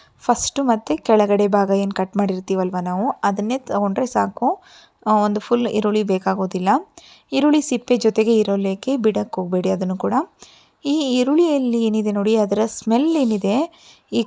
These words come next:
ಕಾಕ್ರೋಚ್‌ಗಳಿಗೆ, ಜಿರಳೆಗಳಿಗೆ, ಮತ್ತು ಸಣ್ಣ ಸಣ್ಣ ಗುಂಗುರು ಹುಳುಗಳಂತ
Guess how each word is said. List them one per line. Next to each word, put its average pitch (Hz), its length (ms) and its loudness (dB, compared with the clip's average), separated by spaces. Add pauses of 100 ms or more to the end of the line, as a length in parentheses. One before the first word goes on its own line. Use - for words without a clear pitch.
ಕಾಕ್ರೋಚ್‌ಗಳಿಗೆ, 214 840 2 (600)
ಜಿರಳೆಗಳಿಗೆ, 220 800 2 (280)
ಮತ್ತು 202 260 0 (160)
ಸಣ್ಣ 262 220 2 (140)
ಸಣ್ಣ 226 240 0 (760)
ಗುಂಗುರು 330 420 4
ಹುಳುಗಳಂತ 226 440 0